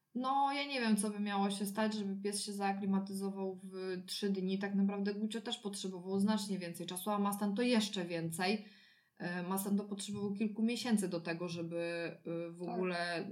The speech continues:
Speaker 1: normalnie zacząć
Speaker 2: <clears throat>
Speaker 1: funkcjonować. Także, no, nie było to fajne doświadczenie i było to też doświadczenie, na które ja kompletnie nie byłam przygotowana emocjonalnie.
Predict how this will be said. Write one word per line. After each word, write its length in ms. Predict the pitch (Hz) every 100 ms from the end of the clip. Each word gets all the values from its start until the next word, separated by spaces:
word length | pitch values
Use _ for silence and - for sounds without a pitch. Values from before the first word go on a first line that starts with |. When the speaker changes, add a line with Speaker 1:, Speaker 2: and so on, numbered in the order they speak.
| -
Speaker 1:
normalnie 540 | 180 180 180 170 170 170
zacząć 280 | 165 165 165
Speaker 2:
<clears throat> 40 |
Speaker 1:
funkcjonować. 680 | 185 180 - 247 170 190 202 - - - -
Także, 420 | 233 233 247 262 285
no, 240 | 302 - - - 190 208 277
nie 120 | 302
było 300 | 277 320 285
to 200 | 285 233
fajne 420 | 220 247 254 262
doświadczenie 840 | 247 254 - 254 - 254 240 262 269
i 160 | 240 208
było 300 | 220 294 285
to 120 | 285
też 160 | 233 208
doświadczenie, 600 | 214 196 196 - 196 190
na 120 | 185
które 280 | 190 196 196
ja 120 | 208
kompletnie 500 | 208 226 277 247 240
nie 100 | 220
byłam 260 | 208 208 196
przygotowana 720 | 202 196 196 190 190 190 196
emocjonalnie. 840 | 190 190 - 196 175 170 190 220